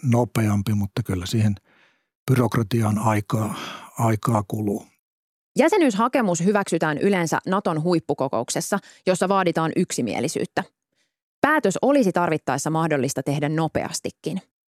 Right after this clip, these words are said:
Speaker 2: Mutta pullonkaulaksi prosessissa muodostuu se, että joka ikisen kolmenkymmenen nato-maan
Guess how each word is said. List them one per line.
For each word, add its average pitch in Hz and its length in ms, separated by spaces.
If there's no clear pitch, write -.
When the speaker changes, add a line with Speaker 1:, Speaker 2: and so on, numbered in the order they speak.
Speaker 2:
Mutta 214 460
pullonkaulaksi 208 680
prosessissa 180 540
muodostuu 156 560
se, 160 220
että 165 220
joka 233 360
ikisen 170 480
kolmenkymmenen 156 840
nato-maan 151 580